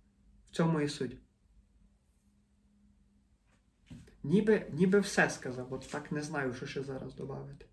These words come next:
Мабуть, так. Мабуть, все. Тому займайтесь тим, що вас надихає, горіть цим.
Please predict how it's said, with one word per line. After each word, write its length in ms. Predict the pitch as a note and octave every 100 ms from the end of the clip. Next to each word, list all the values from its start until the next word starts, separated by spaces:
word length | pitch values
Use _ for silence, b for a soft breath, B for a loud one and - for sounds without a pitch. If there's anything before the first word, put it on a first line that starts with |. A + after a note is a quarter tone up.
| _ _ _ _ _ _ _ _ _ _ _ _ _ _ _ _ _ _ _ _ _ _ _ _
Мабуть, 380 | C#3 C#3 D#3 E3+
так. 220 | - B2 - _ _ _ _ _ _
Мабуть, 420 | D3 D3 D3 F3 F3
все. 460 | - F3 A3 - - _ _ _ _ _ _ _ _ _ _
Тому 680 | - D#3 D#3 D3+ D3+ D3 D3 - _ _ _ _ -
займайтесь 600 | D3 E3+ E3 D#3+ E3 E3
тим, 180 | E3 D3
що 140 | -
вас 220 | D3 D3
надихає, 720 | D#3 D3 D3 - G3 G#3 G#3 - - _ _ _ _ _ _ _ _ -
горіть 500 | C#3+ E3+ E3+ F3+ F3
цим. 260 | G3+ G3+